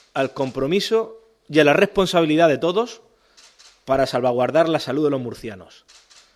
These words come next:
de todos cuantos vivimos o nos encontramos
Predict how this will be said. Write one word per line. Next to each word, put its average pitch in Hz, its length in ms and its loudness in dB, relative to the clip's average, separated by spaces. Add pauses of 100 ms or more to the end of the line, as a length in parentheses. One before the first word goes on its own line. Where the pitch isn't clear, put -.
(220)
de 135 300 -4
todos 202 420 0
cuantos 139 340 -6
vivimos 190 640 -4 (580)
o 131 120 -8
nos 127 160 -8
encontramos 165 720 -4